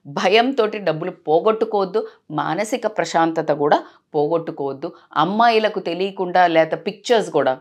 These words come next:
ఫొటోస్ కూడా ఏమైనా వీళ్ళు తీసుకోవటమో, లేకపోతే నీ ఫోటో ఉంది అని చెప్పి బ్లాక్‌మెయిల్ చేయటమో, ఇలాంటివి ఏం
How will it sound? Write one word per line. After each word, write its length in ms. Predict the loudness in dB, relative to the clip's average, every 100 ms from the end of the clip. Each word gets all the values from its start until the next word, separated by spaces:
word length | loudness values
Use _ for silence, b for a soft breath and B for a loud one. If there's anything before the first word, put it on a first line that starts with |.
| _ 0
ఫొటోస్ 420 | 2 4 2 0
కూడా 380 | 0 4 4 2 B B
ఏమైనా 460 | 2 4 4 2 0
వీళ్ళు 280 | 0 0 -2
తీసుకోవటమో, 800 | -4 -6 -2 2 2 2 2 2
లేకపోతే 460 | 2 2 0 0
నీ 200 | 0 -2
ఫోటో 380 | -2 -2 2 4
ఉంది 400 | 4 2 -2 0
అని 160 | 2 0
చెప్పి 280 | -2 -2 -2
బ్లాక్‌మెయిల్ 540 | 2 0 2 0 0 -2
చేయటమో, 580 | -2 -2 -2 -2 -2 -4 b b -12
ఇలాంటివి 640 | -4 0 0 0 -6 -4
ఏం 120 | -4